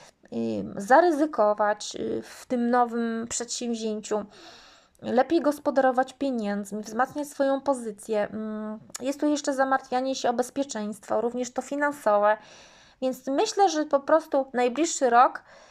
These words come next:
świadczy o tym, że wy, ym, odkładacie wdrożenie niezbędnych zmian z jakiegoś lęku, a trzeba będzie to zrobić. I powiem wam, jaka jest przyczyna.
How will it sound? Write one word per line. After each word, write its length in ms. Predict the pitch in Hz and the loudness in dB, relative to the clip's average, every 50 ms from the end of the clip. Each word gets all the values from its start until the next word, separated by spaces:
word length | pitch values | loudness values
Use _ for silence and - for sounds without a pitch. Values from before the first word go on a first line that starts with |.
| - - _ _ _ _ _ _ _ | -20 -20 _ _ _ _ _ _ _
świadczy 520 | - - - 302 311 311 - - - 277 - | -12 0 4 4 4 4 4 -2 -6 0 2
o 120 | 254 247 | 2 0
tym, 300 | 247 - 262 269 285 277 - - | 4 2 2 2 2 -2 -8 -8
że 280 | 240 233 226 240 247 247 | -8 -6 0 0 0 0
wy, 380 | 233 226 226 247 269 285 302 320 339 339 - - - _ _ - | 0 -2 0 2 4 6 6 4 4 2 -2 -8 -20 _ _ -8
ym, 160 | 240 240 240 233 - - | -6 -6 -4 -4 -2 -2
odkładacie 640 | 254 254 - - 269 247 240 262 277 285 - 320 | -2 -2 2 2 2 6 6 6 4 4 2 0
wdrożenie 540 | 254 233 262 254 247 233 262 285 285 269 254 | 0 2 2 2 2 4 2 2 2 2 0
niezbędnych 720 | 247 247 240 240 233 226 240 254 262 262 240 240 233 226 220 | 0 0 0 0 0 2 2 2 2 0 0 -2 -2 -2 -2
zmian 640 | 220 220 214 220 226 220 214 214 220 254 - 370 - _ _ _ _ _ _ _ _ _ _ - - _ _ _ _ - | -6 -6 -4 -2 0 0 2 2 2 2 0 -2 -8 _ _ _ _ _ _ _ _ _ _ -20 -20 _ _ _ _ -8
z 180 | - 226 220 | -8 -2 -2
jakiegoś 520 | 247 240 240 - 262 240 240 247 240 - - | -2 -2 -2 -4 0 2 2 2 2 0 0
lęku, 680 | 240 233 233 226 208 208 - - 240 254 285 - - _ _ _ | 0 0 2 0 -2 -6 -6 -2 0 0 0 -2 -4 _ _ _
a 100 | - 247 | -2 -2
trzeba 340 | 240 - - 359 311 349 330 | -2 2 2 6 6 6 6
będzie 280 | 240 254 254 269 254 254 | 6 6 4 4 0 0
to 160 | 262 - 233 | 0 -2 -2
zrobić. 580 | 220 220 208 202 196 196 214 - - - - _ _ _ _ - - - - - - - - | 0 0 0 0 0 -2 -6 -14 -18 -20 -20 _ _ _ _ -20 -20 -20 -20 -20 -20 -12 -12
I 60 | - | 0
powiem 300 | - 381 392 415 392 339 | 2 4 4 4 4 6
wam, 140 | 330 330 311 | 4 4 4
jaka 260 | 320 311 302 269 262 | 2 2 2 2 2
jest 120 | 262 254 | 2 0
przyczyna. 600 | - - - 254 247 - - 247 220 208 196 - | -6 -8 -10 -10 -8 -6 -6 -6 -4 -4 -6 -6